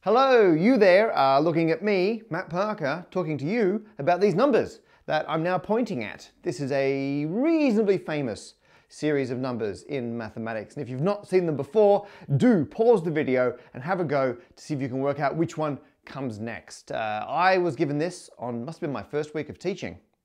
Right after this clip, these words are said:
and I spent all day, but I cracked it. So do pause, try it for yourself. People complain I don't leave enough pausing time for these puzzles, so I'm gonna use this very brief window to say the video is brought to you by Jane Street.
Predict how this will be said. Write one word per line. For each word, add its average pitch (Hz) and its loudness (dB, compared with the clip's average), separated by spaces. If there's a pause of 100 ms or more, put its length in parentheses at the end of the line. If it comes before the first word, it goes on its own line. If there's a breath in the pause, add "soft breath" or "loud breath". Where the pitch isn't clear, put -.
and 135 -4
I 143 -2
spent 143 -6
all 202 4
day, 143 2
but - -2
I 123 -2
cracked - -8
it. - -10 (240)
So 131 -6
do 151 0
pause, 135 -2 (240 soft breath)
try 190 0
it - -6
for 127 -8
yourself. 127 -6 (340 soft breath)
People 175 -4
complain 160 -2 (100)
I - -8
don't 165 -4
leave 151 -2
enough 143 -6
pausing 175 -6
time 220 -8 (260)
for - -10
these 147 -4
puzzles, 170 -6 (400)
so 147 -12
I'm 143 -6
gonna 135 -4
use 151 -2
this 127 -10
very 143 -4
brief 147 -4
window 151 -4 (240 soft breath)
to 113 -16
say 139 -2
the 127 -4
video 147 0
is 123 -4
brought 175 -6
to 175 -6
you 180 -2
by 196 0
Jane 208 -2
Street. 170 -4